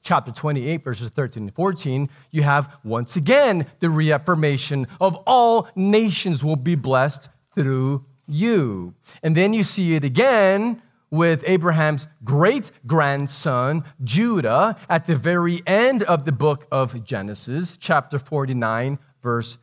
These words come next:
ten. There's this promise that Messiah will come from the line of Judah. A descendant of Judah will one day rule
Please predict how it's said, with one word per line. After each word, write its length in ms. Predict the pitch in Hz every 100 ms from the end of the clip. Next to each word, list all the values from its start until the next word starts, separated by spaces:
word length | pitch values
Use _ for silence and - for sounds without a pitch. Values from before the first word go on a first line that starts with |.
| _ -
ten. 540 | - 185 113 127 156 - _ -
There's 320 | 135 131 131
this 260 | 147 131 - _
promise 600 | - 233 233 165 107 110
that 240 | 160 143 135
Messiah 580 | 131 - 190 196 190
will 280 | 156 190 214
come 560 | 196 - 226 208 190 190 - -
from 380 | - 202 175 - -
the 140 | 160
line 720 | 151 143 165 185 202 202 202 190 -
of 360 | 185 185 175 - _ 135
Judah. 600 | 110 180 185 147 98 - _ _ _ _ _ _
A 100 | 170
descendant 800 | 143 156 147 - 214 214 233 240 -
of 320 | 196 196 165 - _ 131
Judah 540 | 131 196 196 156 147
will 260 | 143 160 139
one 400 | 143 202 233 185
day 200 | 180 165
rule 540 | 139 165 220 285 294